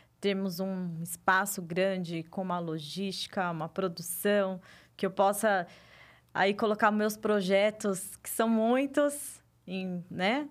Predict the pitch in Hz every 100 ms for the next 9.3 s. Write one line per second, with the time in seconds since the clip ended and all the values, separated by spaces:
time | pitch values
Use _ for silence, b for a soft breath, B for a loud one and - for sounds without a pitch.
0 | - - 190 175 _ _ _ _ _ _
1 | - - 180 180 175 220 247 269 269 269
2 | B B B B B 175 196 190 190 185
3 | 180 185 180 294 403 392 269 240 - _
4 | _ - 170 196 - 196 185 185 180 175
5 | 196 196 190 175 170 190 226 240 254 269
6 | 262 b b b b - 185 190 - 180
7 | 175 180 208 220 - _ - 262 269 311
8 | 311 339 254 247 226 220 226 220 240 180
9 | 151 156